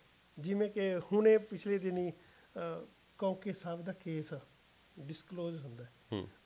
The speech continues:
Speaker 1: ਉਸ ਦੇ ਉੱਤੇ ਵੀ, ਅਹ, ਵਰਕਆਊਟ ਹੋਣਾ ਚਾਹੀਦਾ ਕਾਫੀ। ਉਹ ਜਿਹੜੇ ਉਹਦੇ ਦੋਸ਼ੀ ਲੋਕ ਨੇ, ਘੱਟੋ ਘੱਟ ਉਹ ਤਾਂ ਸਾਹਮਣੇ ਜ਼ਾਹਰ ਰੂਪ ਦੇ ਵਿੱਚ ਜਿੰਨੇ ਕੁ ਬਚੇ ਹਜੇ ਵੀ ਹੈਗੇ ਆ ਜਿਉਂਦੇ ਕੁਛ ਲੋਕ।
Speaker 2: ਦੇਖੋ, ਸਾਡੀ ਜਿਹੜੀ ਜਥੇਬੰਦੀ ਹੈ, ਉਸਨੇ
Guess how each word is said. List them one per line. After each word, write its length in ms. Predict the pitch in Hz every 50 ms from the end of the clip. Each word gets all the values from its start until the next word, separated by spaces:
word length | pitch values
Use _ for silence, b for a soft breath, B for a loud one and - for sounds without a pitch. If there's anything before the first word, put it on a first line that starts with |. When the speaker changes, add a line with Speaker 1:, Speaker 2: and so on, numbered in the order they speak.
| - -
Speaker 1:
ਉਸ 220 | 277 262 240 247
ਦੇ 140 | - 285 285
ਉੱਤੇ 400 | 277 262 - - - 277 277 277
ਵੀ, 240 | 262 269 269 254 -
ਅਹ, 40 | 202 190 190 190 170
ਵਰਕਆਊਟ 560 | 147 143 160 175 180 - - 190 185 180 180
ਹੋਣਾ 260 | 165 170 165 160 156
ਚਾਹੀਦਾ 320 | 151 - 156 156 156 151 - - -
ਕਾਫੀ। 260 | 147 143 - - 127 - - - - - - - - - - - - - - -
ਉਹ 60 | 196
ਜਿਹੜੇ 220 | 185 202 220 233 233
ਉਹਦੇ 140 | 226 226
ਦੋਸ਼ੀ 500 | 208 160 147 185 185 165 - - 214 220
ਲੋਕ 260 | 220 214 202 190 170 185
ਨੇ, 140 | 185 175 175 B B B B - -
ਘੱਟੋ 280 | 269 - - 277 247 269
ਘੱਟ 80 | 269 269 - -
ਉਹ 220 | 233 233 233 247 247
ਤਾਂ 180 | 277 285 277
ਸਾਹਮਣੇ 540 | 277 - - 220 196 202 220 240 262 269 247
ਜ਼ਾਹਰ 380 | 190 175 180 160 160 175 190 214
ਰੂਪ 400 | 226 226 208 202 185 175 170 175
ਦੇ 160 | 175 202 202
ਵਿੱਚ 320 | 190 190 190 - 190 170 160 B B B B B B -
ਜਿੰਨੇ 320 | 151 180 202 214 220 220
ਕੁ 80 | 214 226
ਬਚੇ 280 | 170 180 180 190 196
ਹਜੇ 200 | 190 190 185 208
ਵੀ 160 | 220 240 226 175
ਹੈਗੇ 280 | 160 170 180 202 202
ਆ 60 | 185
ਜਿਉਂਦੇ 320 | 165 143 147 135 127 131 143
ਕੁਛ 260 | - 143 135 - -
ਲੋਕ। 220 | 131 123 - -
Speaker 2:
ਦੇਖੋ, 220 | 156 220 226 - 208
ਸਾਡੀ 640 | - - - 135 131 127 123 135 170 170 170 165
ਜਿਹੜੀ 560 | 151 156 151 156 160 160 151 147 143 143 117 - -
ਜਥੇਬੰਦੀ 640 | - - 110 107 - 127 127 123 120 110 95 104 101 110
ਹੈ, 80 | 139
ਉਸਨੇ 840 | 147 - - - 127 120 - - 135 139 139 139 139 139 139 135 135